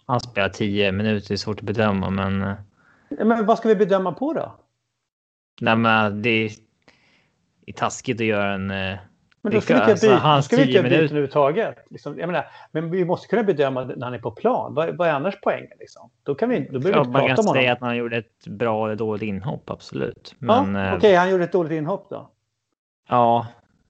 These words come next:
Speaker 1: men, eh, eller alltså... Han hinner
Speaker 2: Men
Speaker 1: ju
Speaker 2: vad,
Speaker 1: varken
Speaker 2: men,
Speaker 1: göra någonting
Speaker 2: men,
Speaker 1: bra eller dåligt.
Speaker 2: men då ska jag inte in på planen. Alltså, antingen
Speaker 1: Klart
Speaker 2: så
Speaker 1: att
Speaker 2: kan man ju
Speaker 1: han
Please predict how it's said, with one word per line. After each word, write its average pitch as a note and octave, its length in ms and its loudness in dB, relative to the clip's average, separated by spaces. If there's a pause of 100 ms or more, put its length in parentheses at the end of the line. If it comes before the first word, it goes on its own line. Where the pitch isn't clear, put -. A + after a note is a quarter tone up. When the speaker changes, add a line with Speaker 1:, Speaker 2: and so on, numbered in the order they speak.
(100)
Speaker 1:
men, A2 520 -2
eh, G#2+ 260 -2 (340)
eller G#2+ 220 -2
alltså... A2 260 -2 (440)
Han A2 240 0
hinner B2+ 200 2
Speaker 2:
Men C3 80 4
Speaker 1:
ju A#2+ 100 4
Speaker 2:
vad, A#2+ 100 4
Speaker 1:
varken A2 200 0
Speaker 2:
men, A2+ 100 -2
Speaker 1:
göra A2 200 0
någonting A2 260 -2
Speaker 2:
men, D3 180 4
Speaker 1:
bra C3+ 80 2
eller F#2+ 100 2
dåligt. E2+ 340 -6
Speaker 2:
men A#3+ 120 -2
då C4 80 0
ska - 140 -4
jag C4+ 80 2
inte C4 160 -4
in C4 180 -2
på C4 100 -4
planen. D4+ 640 -8 (300)
Alltså, - 200 -8
antingen A#3 440 0
Speaker 1:
Klart D#3+ 100 4
Speaker 2:
så C3 60 4
Speaker 1:
att A2+ 120 0
Speaker 2:
kan - 80 2
man B2+ 80 4
ju B2+ 40 6
Speaker 1:
han A#2+ 40 2